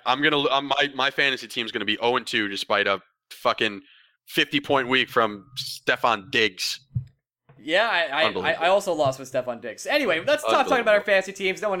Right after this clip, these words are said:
Speaker 2: no one fucking cares. Uh, is there
Speaker 1: Nobody
Speaker 2: is,
Speaker 1: fucking
Speaker 2: no
Speaker 1: cares.
Speaker 2: one fucking cares at all. Uh, is there anything else you wanna talk about in this nonsense section, third period of a, of a podcast we have, or should we just go straight to plugs?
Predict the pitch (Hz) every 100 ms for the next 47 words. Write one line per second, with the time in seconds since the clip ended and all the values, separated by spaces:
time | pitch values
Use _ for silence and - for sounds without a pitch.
0 | 175 165 202 185 175 156 135 131 113 -
1 | _ _ - 165 175 180 110 117 104 92
2 | 92 92 - - 233 277 277 185 196 170
3 | 165 139 120 101 95 _ _ _ _ -
4 | 165 160 160 - _ _ 233 269 320 370
5 | 285 254 202 214 196 202 185 170 156 165
6 | 139 143 165 180 185 165 - 160 156 139
7 | - 156 156 156 151 139 127 120 117 110
8 | 143 127 - 156 147 147 139 135 131 135
9 | 127 120 127 127 139 135 131 139 127 -
10 | 123 - 120 90 85